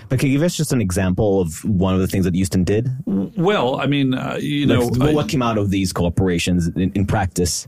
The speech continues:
Speaker 2: You have a lot of organizations created to deal with one or another aspect of this problem. They need to raise money to support themselves, and their metrics of success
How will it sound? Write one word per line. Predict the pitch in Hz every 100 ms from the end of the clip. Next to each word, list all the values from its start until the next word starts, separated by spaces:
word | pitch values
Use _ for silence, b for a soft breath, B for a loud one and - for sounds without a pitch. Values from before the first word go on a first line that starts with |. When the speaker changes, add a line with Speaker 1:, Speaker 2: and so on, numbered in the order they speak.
| -
Speaker 2:
You | 156 151
have | 147 185
a | 190
lot | 143 135
of | 143
organizations | 127 123 120 110 104 90 - 90 92 - b b b b b
created | - 139 117 110 104 104 98 101
to | - 113 101 98 - - -
deal | 92 131 127
with | 117 113
one | 110 120
or | 120 107
another | 104 101 98
aspect | 95 92 - 87 85
of | 87
this | 85 85 - - -
problem. | 104 82 80 - - _ _ b b b b b _
They | 117 135 165 165 165 160 -
need | - 127 156
to | 151
raise | 147 139 120
money | 120 113
to |
support | 107 101 113 104
themselves, | 104 98 - 82 85 95 - - - b b b b -
and | 117 113
their | 123 123 123
metrics | 113 117 120 98 90 - - - - -
of | 98 90
success | - 98 - 101 87 101 - -